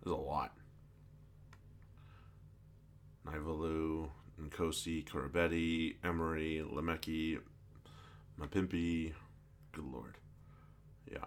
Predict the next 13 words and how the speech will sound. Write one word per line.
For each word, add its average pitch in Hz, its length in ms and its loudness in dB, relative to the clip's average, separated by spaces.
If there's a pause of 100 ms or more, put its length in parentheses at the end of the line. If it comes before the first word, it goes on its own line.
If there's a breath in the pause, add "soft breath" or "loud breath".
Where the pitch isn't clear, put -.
(460)
need 82 180 -2
lot-, 76 180 0 (200)
get 85 160 0
lots 85 220 0
of 78 60 -8
those. 69 420 -2 (3000 soft breath)
Yeah, 62 80 -4 (180)
now 78 160 0
it's 73 140 -4
gonna 71 340 -4
come 76 140 -2
down 73 240 2
to - 140 -4